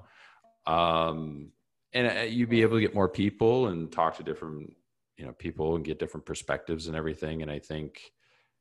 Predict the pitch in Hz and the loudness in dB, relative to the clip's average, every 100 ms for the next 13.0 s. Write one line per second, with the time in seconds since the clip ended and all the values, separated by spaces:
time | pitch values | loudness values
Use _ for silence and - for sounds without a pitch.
0 | _ 95 92 - 110 90 85 80 76 - | _ 0 0 0 -2 0 0 0 0 0
1 | 80 82 87 92 - _ _ 80 73 73 | 0 2 0 -4 -10 _ _ -8 -6 -6
2 | 71 71 67 - _ 87 90 85 117 98 | -8 -12 -14 -20 _ -10 -8 -8 -4 -4
3 | 82 78 85 90 60 - _ - 80 76 | -2 -2 0 -2 -8 -14 _ -10 -8 -8
4 | 73 69 _ _ - - 104 101 90 98 | -10 -14 _ _ -12 2 2 4 2 2
5 | 80 82 76 76 - - 78 69 73 76 | 0 0 -2 -6 -14 -12 -8 -6 -4 -4
6 | 76 73 71 67 - - 73 - 76 73 | -4 -4 -6 -6 -6 -2 -2 -2 -4 -4
7 | 69 69 69 69 _ _ _ 71 69 76 | -6 -8 -10 -16 _ _ _ -10 -8 -8
8 | 69 67 - 71 76 85 143 120 143 151 | -6 -6 -6 -6 -4 -4 -4 -4 0 2
9 | 151 123 - - _ _ - 92 82 82 | 2 2 0 -6 _ _ -6 0 2 4
10 | 80 80 78 76 - 71 73 76 71 - | 4 2 0 0 0 -2 -2 -6 -6 -6
11 | 64 69 65 64 _ - 71 69 73 - | -6 -6 -8 -12 _ -8 -8 -6 -8 -10
12 | - 73 67 67 67 71 76 85 76 | -8 -10 -8 -8 -8 -10 -4 -2 -2